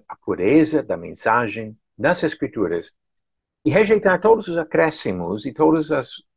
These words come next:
mudanças, alterações que foram feitas ao longo dos séculos depois disso. Então, voltando para a questão de Renata,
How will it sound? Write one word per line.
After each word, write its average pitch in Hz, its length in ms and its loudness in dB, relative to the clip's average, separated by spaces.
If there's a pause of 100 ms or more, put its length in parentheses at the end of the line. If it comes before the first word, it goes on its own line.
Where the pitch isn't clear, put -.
(260)
mudanças, 110 920 0
alterações 123 920 -2
que 117 120 -12
foram 127 260 -6
feitas 101 640 -2 (380)
ao 139 120 4
longo 156 320 4
dos 147 160 -4
séculos 117 400 -6
depois 127 320 -6
disso. - 400 -10 (1700)
Então, 147 120 0
voltando 143 380 2
para 92 120 0
a 87 40 -4
questão 98 500 0
de 85 140 -8
Renata, 87 680 -2